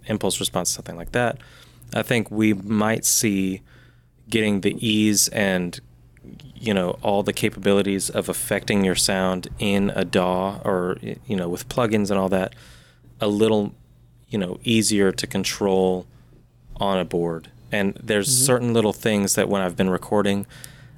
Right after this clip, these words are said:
Speaker 1: I can only get certain weird sounds that I do think go towards that Chase Bliss kind of, like, new,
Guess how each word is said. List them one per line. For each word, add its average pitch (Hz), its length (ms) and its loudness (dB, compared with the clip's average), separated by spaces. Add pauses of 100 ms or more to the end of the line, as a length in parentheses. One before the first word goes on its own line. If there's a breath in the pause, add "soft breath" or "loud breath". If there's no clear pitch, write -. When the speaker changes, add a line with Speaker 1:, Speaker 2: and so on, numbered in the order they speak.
(120 loud breath)
Speaker 1:
I 110 120 -2
can 110 180 0
only 107 280 4
get 98 180 2
certain 92 640 0
weird 92 340 0
sounds 92 680 0
that - 200 0
I 98 100 0
do 101 220 2
think 98 400 -2 (1500)
go 107 200 6
towards 110 500 0
that - 180 -2
Chase - 340 0
Bliss 98 340 4
kind 92 200 0
of, 90 100 -2
like, 92 260 -4
new, 98 560 2